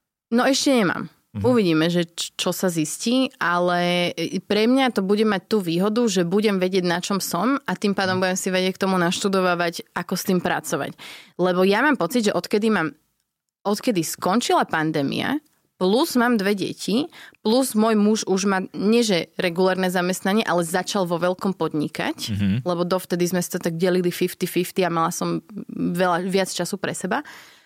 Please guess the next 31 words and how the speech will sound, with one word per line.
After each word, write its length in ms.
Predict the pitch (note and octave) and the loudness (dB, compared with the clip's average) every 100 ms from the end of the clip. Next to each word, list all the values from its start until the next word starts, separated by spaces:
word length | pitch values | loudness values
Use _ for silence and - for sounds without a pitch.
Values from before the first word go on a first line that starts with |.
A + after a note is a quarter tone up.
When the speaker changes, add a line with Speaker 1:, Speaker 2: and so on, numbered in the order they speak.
| _ | _
Speaker 1:
tak 160 | G3+ F#3+ | -4 0
mám 160 | G3 | 0
pocit, 260 | G3 F#3+ G#3+ | 0 0 0
že 140 | F#3+ | -2
to 100 | F#3 | -2
A 140 | G3+ F#3 | -2 0
D 160 | F#3+ | 0
H 120 | G3 F#3 | 0 0
D 120 | F3+ | 0
mi 220 | F#3 F3+ | 2 2
je 140 | F3 E3+ - | 2 2 -2
strašne 680 | - - - F#3+ F3 - F#3 | -6 -8 -2 0 0 -2 -2
na 140 | D#3+ | -2
škodu. 320 | F3 - E3+ - - _ | -4 -6 -6 -8 -14 _
Alebo 320 | F3+ E3+ E3+ | -2 0 0
Speaker 2:
Mhm. 60 | G3+ | 0
Speaker 1:
teda 160 | F3 E3+ - - | 0 -2 -4 -10
tie 160 | - F3 | -2 0
veci, 240 | F3 F#3+ | 0 -2
ktoré 240 | - E3+ | -4 -2
ja 160 | E3 E3 | 0 0
vnímam, 340 | E3+ F3 E3 | 0 0 0
že, 220 | E3+ E3 E3 | 0 -2 -4
že 160 | D#3+ | -2
môžu 400 | E3+ E3+ E3 E3 | 0 2 0 0
byť 140 | F3 E3+ | -4 -2
A 100 | D#3 | -4
D 100 | E3+ | -2
H 100 | F3+ | -2
D. 80 | F3+ G#3+ D4 - - - _ _ _ | 0 -2 -4 -14 -20 -20 _ _ _
A, 160 | - E3+ | -4 0